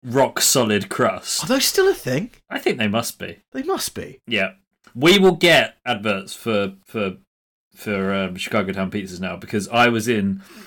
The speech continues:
Speaker 1: a WhatsApp group that mentioned Chicago Town pizzas, and everyone got adverts after the fact, even though none of us were looking at Chicago Town outside of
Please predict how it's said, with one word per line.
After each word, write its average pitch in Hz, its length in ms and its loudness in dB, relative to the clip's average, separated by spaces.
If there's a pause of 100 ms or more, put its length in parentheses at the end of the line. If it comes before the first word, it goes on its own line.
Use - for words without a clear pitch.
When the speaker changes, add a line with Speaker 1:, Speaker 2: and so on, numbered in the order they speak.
(540)
Speaker 1:
a 107 60 -8
WhatsApp - 420 -2
group - 200 -8
that 92 80 -18
mentioned 92 380 -10
Chicago 92 380 -6
Town 95 240 -6
pizzas, 98 360 -8
and 104 160 -8 (140)
everyone 110 600 2
got 101 180 -4
adverts 98 640 -6
after 95 320 -8
the 95 100 -10
fact, - 400 -10
even 98 240 -6
though 90 120 -4
none 98 260 0
of - 220 -14
us - 300 -2 (320)
were 98 280 -6 (580)
looking 95 360 -8
at 90 160 -16
Chicago 87 360 -8
Town 87 360 -10 (180)
outside - 160 -8
of 110 60 -6